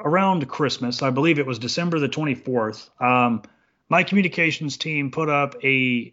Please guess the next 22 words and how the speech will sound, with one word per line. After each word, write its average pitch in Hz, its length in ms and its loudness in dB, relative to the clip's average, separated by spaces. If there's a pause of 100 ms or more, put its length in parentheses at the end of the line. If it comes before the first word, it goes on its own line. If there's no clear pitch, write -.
(120)
a 131 40 -4
meme, 135 300 0
like, 107 160 -6
a 127 60 -4
Christmas-themed 156 880 -2
meme 120 540 0 (360)
of 123 280 2
Joe 156 180 4
Biden, 147 460 2
like, 127 200 -6
on 147 140 -2
a 135 60 -2
grill, 120 500 -4 (140)
right? 131 320 -2 (400)
And, 127 240 0
uh, 131 200 2
it 139 120 0
said, 139 200 0
"Liar 170 520 2
on 151 180 -2
a 139 80 -4
fryer," 110 580 -6